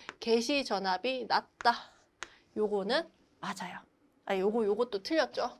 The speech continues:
불꽃 개시 전압이, 어, 높습니다. 뭐가 낮냐? 코로나 개시 전압이 낮아요. 그래서 코로나 개시 전압 낮고 나머진 다 높아요. 그렇게 보시면 됩니다. 그래서, 어, 사 번이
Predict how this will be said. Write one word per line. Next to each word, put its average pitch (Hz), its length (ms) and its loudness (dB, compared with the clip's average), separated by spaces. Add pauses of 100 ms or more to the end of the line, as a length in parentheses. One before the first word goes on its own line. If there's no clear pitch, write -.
(120)
불꽃 285 380 -2
개시 311 320 0
전압이, 180 460 -2
어, - 640 -8 (220)
높습니다. 220 920 -2
뭐가 233 340 4
낮냐? 214 420 0 (440)
코로나 381 720 2
개시 202 360 -8
전압이 180 420 -14
낮아요. - 380 -18 (440)
그래서 202 440 4 (200)
코로나 403 540 8
개시 247 380 0
전압 214 340 0
낮고 196 640 2
나머진 214 500 0
다 190 140 -12
높아요. 202 580 -6 (140)
그렇게 220 260 -6
보시면 196 360 -8
됩니다. 185 400 -6
그래서, 247 400 0 (340)
어, - 100 -10 (160)
사 - 320 -6
번이 190 440 -6